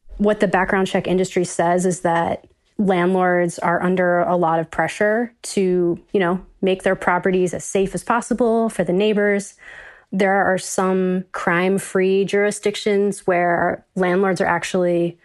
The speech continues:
held responsible for any crimes that happen in their properties, or, you know, if the cops need to be called to someone's apartment building. So there are a lot of pressures,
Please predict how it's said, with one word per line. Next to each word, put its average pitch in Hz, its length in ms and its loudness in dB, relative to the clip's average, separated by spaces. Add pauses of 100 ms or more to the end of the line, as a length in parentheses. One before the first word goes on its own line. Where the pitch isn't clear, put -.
(220)
held 190 220 0
responsible 214 920 -2 (200)
for 170 640 0
any 175 300 0
crimes 180 480 -2
that - 120 -4
happen 170 580 -2 (120)
in 196 500 2 (120)
their 175 180 2
properties, 196 640 0
or, 170 400 0
you 190 100 0
know, 160 260 0
if - 480 -6
the - 60 -8
cops - 320 -2
need 170 120 0
to 165 80 -2
be 196 80 -4
called 170 340 -2
to 180 60 -10
someone's 170 300 -2
apartment 175 360 -4
building. - 480 -4 (720)
So 185 640 0 (140)
there 220 160 2
are 208 180 4
a 202 80 2
lot 185 180 2
of 175 140 -4
pressures, 202 720 -2